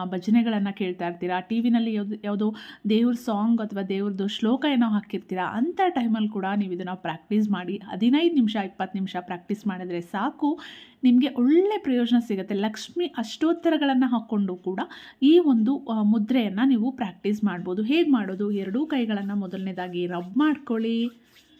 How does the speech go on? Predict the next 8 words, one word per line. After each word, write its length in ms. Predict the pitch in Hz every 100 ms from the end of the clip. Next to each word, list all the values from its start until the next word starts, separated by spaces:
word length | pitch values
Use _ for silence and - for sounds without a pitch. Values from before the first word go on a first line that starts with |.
| _ _ _ _ -
ನೋಡಿ, 460 | 214 185 247 427 - _ _ _ _ _ _ _ _ _ _ -
ನಿಮ್ಮ 260 | 254 302 403 -
ಕಿರು 240 | 247 240 277
ಬೆರಳು 500 | 269 214 190 190 359
ಮತ್ತೆ 600 | 453 247 214 330 - - -
ಉಂಗುರದ 440 | 269 294 330 339 262 233 - 190
ಬೆರಳಿನ 400 | 190 190 185 226 240
ಈ 120 | 220